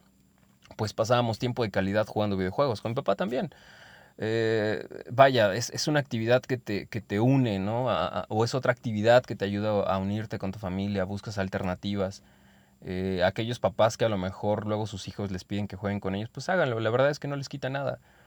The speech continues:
Eh, a lo mejor y no son buenos y por eso se desesperan. Esa es una de las cosas que aprendes con los videojuegos, a no, a no desesperarte, a ser más tolerante a la frustración,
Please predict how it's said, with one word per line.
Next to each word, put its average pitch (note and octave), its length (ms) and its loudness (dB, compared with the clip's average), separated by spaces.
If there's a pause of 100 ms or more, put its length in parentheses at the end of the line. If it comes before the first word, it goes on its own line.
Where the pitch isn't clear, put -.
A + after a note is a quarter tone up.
(300)
Eh, G2 920 -6
a G#2 120 6
lo A2 80 4
mejor A2 300 4
y - 20 4
no B2+ 140 6
son A#2+ 180 2
buenos C3 400 4
y B2+ 60 -2
por G#2 160 0
eso - 140 -8
se - 120 -6
desesperan. A#2 640 0 (240)
Esa F#2+ 220 -8
es - 100 -8
una C3 160 2
de A#2 100 4
las G2+ 140 0
cosas G#2+ 280 -10
que G2+ 60 -2
aprendes F#2+ 360 -2
con F#2 120 -6
los F2+ 80 -8
videojuegos, E2+ 520 -8
a F2 80 -6
no, G2 320 -4
a G2+ 100 -2
no G2+ 160 0
desesperarte, F#2+ 640 -2
a F#2+ 40 -14
ser G2+ 180 -4
más G2+ 200 -2
tolerante F#2 520 -2
a F2+ 80 2
la E2+ 100 -2
frustración, - 680 -10